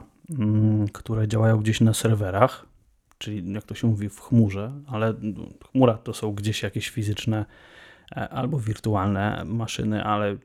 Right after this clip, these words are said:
gdzieś tam w końcu jest jakiś sprzęt, na którym jest to uruchamiane. E, no i tu są wszelkiego rodzaju systemy do zarządzania, tak? Czy to,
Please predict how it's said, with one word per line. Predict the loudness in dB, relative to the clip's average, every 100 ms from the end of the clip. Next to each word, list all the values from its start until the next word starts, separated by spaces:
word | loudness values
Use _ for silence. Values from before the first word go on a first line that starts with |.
| 2
gdzieś | 4
tam | 6 6
w |
końcu | 6 0 2
jest | 0
jakiś | -2 -6
sprzęt, | -8 0 0 0
na | -4
którym | -2 0 0
jest | -2
to | -4
uruchamiane. | 0 -2 0 -2 0 0 0 -2 -12 -20 -20 -12
E, | -8 -6 -2
no | 4
i | 6
tu | 8
są | 6
wszelkiego | 6 4 2 0 2
rodzaju | 4 6 4
systemy | 2 0 6 6
do | 6
zarządzania, | 2 0 0 0 -2 -10 -16 -8
tak? | -2
Czy | 0
to, | 4 4